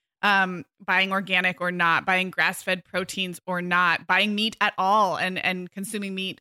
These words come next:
at all or not, just a reminder that we leave space for every possible kind of food values that may exist out in you listeners' homes that may be different from ours. And of course, that's gonna trickle into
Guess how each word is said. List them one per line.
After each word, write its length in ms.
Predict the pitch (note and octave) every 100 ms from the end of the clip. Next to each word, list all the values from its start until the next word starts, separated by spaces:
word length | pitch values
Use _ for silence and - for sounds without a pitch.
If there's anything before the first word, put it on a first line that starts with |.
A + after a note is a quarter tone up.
| -
at 140 | F#3 -
all 240 | F#3+ G3
or 160 | - F#3
not, 460 | F#3 E3+ E3+ B3 -
just 260 | G#3+ B3 -
a 140 | D#4
reminder 520 | B3 A3+ G3+ F#3+ A3 G#3
that 260 | F#3 F3 -
we 300 | F3+ G#3+ A#3
leave 220 | A#3 G#3+
space 400 | - G3+ F#3+ -
for 480 | - F3 E3+ E3 E3 _ _ _ _ G#3+
every 380 | B3 A#3+ B3+
possible 720 | G#3+ - A3 A3 - A#3 G#3+ G#3
kind 380 | - F#3+ F#3+ F#3
of 380 | F#3 F3+ F3+ - _
food 180 | B3 C#4
values 460 | G3+ E3 F3 F3+ F3+
that 200 | F#3 -
may 160 | F#3
exist 480 | F3 F3 F3+ F3 - -
out 240 | F#3 F3
in 220 | F#3+ F#3
you 240 | F#3 F#3 F#3
listeners' 560 | F#3 A3+ - G#3 G3
homes 500 | - D#4 A3+ F#3+ G#3 - _ -
that 100 | A3+
may 100 | A3+
be 120 | G#3+
different 360 | G3+ F3+ F#3+ -
from 160 | F#3 F3
ours. 300 | D#3 E3+ A3+
And 120 | - G3
of 120 | -
course, 300 | - A#3+ A#3
that's 200 | G3+ -
gonna 180 | F#3 E3+
trickle 480 | F3 - E3+ E3 -
into 580 | F3+ E3+ E3+ D#3 D3+